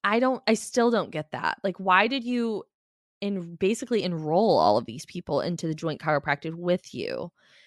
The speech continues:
Um, and I did laugh when she said that she was bicoastal and, like, no one was understanding what she was saying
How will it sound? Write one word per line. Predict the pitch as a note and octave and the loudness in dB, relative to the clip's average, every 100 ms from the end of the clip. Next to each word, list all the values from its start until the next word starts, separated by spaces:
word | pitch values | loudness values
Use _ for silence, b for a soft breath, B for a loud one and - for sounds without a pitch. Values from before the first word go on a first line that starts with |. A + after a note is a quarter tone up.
| b b - | b b 6
Um, | F#3+ F3 D#3+ B2+ B2+ E3 F#3 _ _ _ _ _ _ _ _ | 8 8 8 4 -4 -10 -12 _ _ _ _ _ _ _ _
and | A3+ | 4
I | A3+ | 6
did | A3+ G#3+ | 6 6
laugh | F#3+ F3+ G#3 | 6 6 4
when | F#3+ | -2
she | F3 | -2
said | E3 D#3+ | -2 -2
that | D#3+ | -2
she | - | -4
was | E3+ - | -8 -2
bicoastal | A2+ - A#3+ A#3+ - - A3+ G#3+ G3+ | -4 0 2 4 2 -2 2 4 4
and, | F3+ | 2
like, | C#3+ C#3+ | -2 -4
no | F#3+ G3+ | -6 -2
one | A3 G#3+ | -2 0
was | G3+ - | -2 -2
understanding | F3 D#3 - F3 F3 | -2 -2 -2 -2 -2
what | E3+ - | -4 -8
she | B2+ | -10
was | C3+ | -10
saying | - G#3 G#3+ A#3 A#3+ A3+ A3 A3 | -8 0 2 4 4 4 2 0